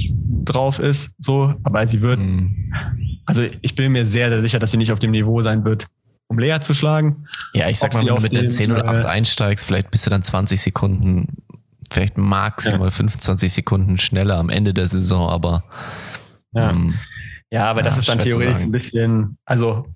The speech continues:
Speaker 1: das wird halt interessant zu sein, ob Elena Burkhardt jetzt die Form hat, da relativ souverän auf zwei zu laufen, um die Medaillen mitzukämpfen.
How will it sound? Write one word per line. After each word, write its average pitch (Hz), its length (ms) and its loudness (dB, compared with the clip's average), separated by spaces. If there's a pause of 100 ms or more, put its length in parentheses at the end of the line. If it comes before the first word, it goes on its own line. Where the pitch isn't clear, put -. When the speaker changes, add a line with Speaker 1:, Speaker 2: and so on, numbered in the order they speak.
(160)
Speaker 1:
das 127 180 0
wird 131 120 0
halt 113 120 0
interessant 120 380 0
zu 123 80 -2
sein, 120 260 2
ob 107 120 -2
Elena 113 260 2
Burkhardt 117 520 -2
jetzt 117 220 -2
die 113 60 2
Form 117 320 0
hat, 123 180 -2
da 110 220 0
relativ 110 440 0
souverän 117 440 0
auf 110 120 -2
zwei 127 420 2
zu - 140 -2
laufen, 127 400 0
um 113 140 2
die 110 80 2
Medaillen 120 400 2
mitzukämpfen. 127 720 2